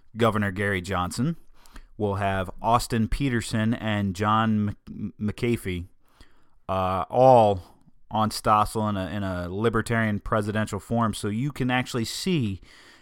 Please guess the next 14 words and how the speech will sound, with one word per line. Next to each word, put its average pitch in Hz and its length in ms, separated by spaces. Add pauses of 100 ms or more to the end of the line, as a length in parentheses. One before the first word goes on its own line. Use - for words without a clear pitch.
and 104 200
hear, 101 640 (520)
uh, 90 200
all 117 200
these 170 300
candidates 110 560
running 104 200
for 98 120
president 95 500 (640)
who 117 340
don't 139 280
have 147 300
such, - 380 (400)
s-, - 220